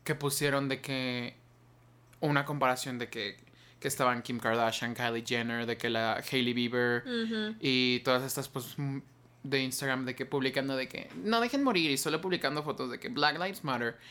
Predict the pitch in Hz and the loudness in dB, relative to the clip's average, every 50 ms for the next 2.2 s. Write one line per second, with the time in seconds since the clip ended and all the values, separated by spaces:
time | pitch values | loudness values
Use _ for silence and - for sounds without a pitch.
0 | - - - - - - 143 143 143 143 147 143 139 139 147 143 - 147 135 135 | -18 -18 -20 -20 -10 0 4 4 6 6 6 4 4 2 2 -2 -2 -4 -4 -2
1 | - 135 123 113 - - - - - _ - - - - - 156 156 139 139 156 | -2 -4 -6 -6 -8 -12 -20 -20 -20 _ -14 -10 -8 0 4 6 6 8 6 4
2 | 214 240 - | 2 0 -6